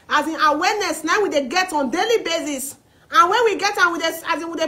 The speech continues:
put am into our mind. You know, if you not be saying that the person wey tell you the history or wey tell you the story or wey let you know the thing,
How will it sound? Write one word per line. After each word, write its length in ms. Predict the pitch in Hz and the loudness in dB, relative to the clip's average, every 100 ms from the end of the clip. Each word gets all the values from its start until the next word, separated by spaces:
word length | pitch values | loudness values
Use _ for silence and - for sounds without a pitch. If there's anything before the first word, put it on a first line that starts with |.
| 320 | -2
put 180 | 494 466 | -2 0
am 140 | 392 | -2
into 180 | 381 381 | -4 -2
our 240 | 349 302 | 0 0
mind. 420 | 294 330 311 247 - _ _ - | 2 0 0 -10 -18 _ _ -8
You 100 | 330 | 0
know, 80 | 403 | 2
if 140 | 415 392 | 2 2
you 80 | 466 | 4
not 200 | 440 427 | 4 2
be 80 | 415 | -4
saying 120 | 392 | -2
that 120 | 339 | -2
the 60 | 330 | -2
person 340 | 370 403 370 | -4 -4 -4
wey 160 | 370 349 | -4 -4
tell 160 | 359 359 | -4 -4
you 100 | 349 | -2
the 320 | 285 285 285 | -4 -4 -6
history 300 | 339 339 320 | -10 -10 -6
or 140 | 285 277 | -2 -2
wey 140 | 359 | -4
tell 160 | - 339 | -6 -6
you 100 | 330 | -6
the 100 | 277 | -8
story 380 | - 330 320 294 | -8 -6 -4 0
or 120 | 277 | -2
wey 160 | 349 311 | -2 -6
let 220 | 311 320 | -6 -4
you 60 | |
know 140 | 302 311 | -4 -4
the 160 | 269 269 | -6 -12
thing, 380 | - 311 240 | -10 -8 -8